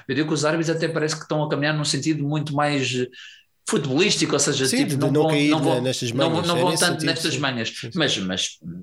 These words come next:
Speaker 1: já tá aí uma campanha inacreditável por causa do, do penalti do André André,
Speaker 2: Tá
Speaker 1: por
Speaker 2: bem,
Speaker 1: isso.
Speaker 2: mas isso, as campanhas, não é isso que eu estou a dizer. Eu, eu tô, tô a dizer, e repara, tivemos
Speaker 1: Ah,
Speaker 2: o
Speaker 1: bem, mas
Speaker 2: Benfica
Speaker 1: essa
Speaker 2: Vizela.
Speaker 1: campanha tra-, essa campanha traz
Speaker 2: Tivemos
Speaker 1: uma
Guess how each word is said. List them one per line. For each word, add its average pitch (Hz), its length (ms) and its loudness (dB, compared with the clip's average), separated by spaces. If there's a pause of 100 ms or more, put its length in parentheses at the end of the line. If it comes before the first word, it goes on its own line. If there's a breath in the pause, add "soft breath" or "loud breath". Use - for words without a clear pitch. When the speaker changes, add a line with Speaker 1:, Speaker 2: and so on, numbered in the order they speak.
(140)
Speaker 1:
já 113 220 0
tá 117 120 -2
aí 117 140 2
uma 120 180 0
campanha 135 580 -2
inacreditável 156 760 0
por 170 100 -4
causa 180 240 0
do, 180 240 0
do 175 220 -2
penalti 180 320 -2
do 180 100 -2
André 190 320 -2
André, 220 280 -2
Speaker 2:
Tá 151 100 -4
Speaker 1:
por 131 100 2
Speaker 2:
bem, 123 80 2
Speaker 1:
isso. 113 180 -4
Speaker 2:
mas 120 120 -4
isso, 127 100 -2
as - 80 -4
campanhas, 143 460 -2
não 135 100 0
é 139 60 0
isso 131 100 -2
que 139 40 -4
eu - 20 -4
estou 117 120 -6
a - 20 -6
dizer. 92 180 -8
Eu, 95 200 -6
eu 101 120 -10
tô, 98 160 -10
tô - 100 -8
a 113 60 -4
dizer, 120 340 -6
e 107 140 -4
repara, 131 560 -4 (240)
tivemos 95 260 -4
Speaker 1:
Ah, - 40 4
Speaker 2:
o - 40 0
Speaker 1:
bem, 123 60 2
mas 131 80 0
Speaker 2:
Benfica 151 160 0
Speaker 1:
essa 185 160 2
Speaker 2:
Vizela. 190 160 4
Speaker 1:
campanha 151 320 2
tra-, 156 360 -2
essa 131 260 0
campanha 127 380 -2
traz 135 200 0
Speaker 2:
Tivemos 131 200 2
Speaker 1:
uma - 20 2